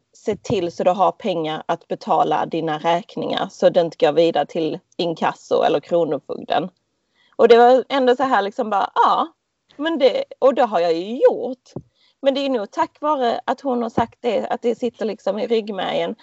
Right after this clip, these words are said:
att man inte har tagit några kreditkort, att man inte har tagit några lån eller alltså kollat på alternativen ens, för att alternativen för mig har aldrig funnits. Och annars hade vi ju verkligen haft en djupare grop,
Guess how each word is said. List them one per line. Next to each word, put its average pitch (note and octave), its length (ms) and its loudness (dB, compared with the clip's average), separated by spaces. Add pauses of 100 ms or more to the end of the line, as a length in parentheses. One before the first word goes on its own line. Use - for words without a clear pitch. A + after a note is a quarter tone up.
(340)
att - 220 -2
man G#3+ 180 -6
inte G#3+ 220 -4
har G#3+ 160 -2
tagit - 340 -6
några F3 260 -4
kreditkort, - 840 -8
att - 160 -2
man A#3 180 0
inte A#3 160 -2
har G#3+ 120 -2
tagit A#3 560 0
några F3 280 -2
lån A3 440 0
eller F#3+ 200 4
alltså A3+ 260 0
kollat A#3+ 460 0
på - 80 -4
alternativen G#3+ 800 -6
ens, - 240 -8
för - 80 -2
att G#3 100 -4
alternativen G#3+ 720 -2
för - 100 -12
mig A#3 180 0
har G#3+ 120 -2
aldrig A3 340 -2
funnits. - 720 -4 (300)
Och - 240 4
annars B3 340 2
hade D4 180 -2
vi A#3+ 80 -2
ju A#3+ 100 2
verkligen G#3 480 -2 (240)
haft G#3 300 -4
en F#3 120 -2
djupare F3 360 -2
grop, D#3+ 400 -4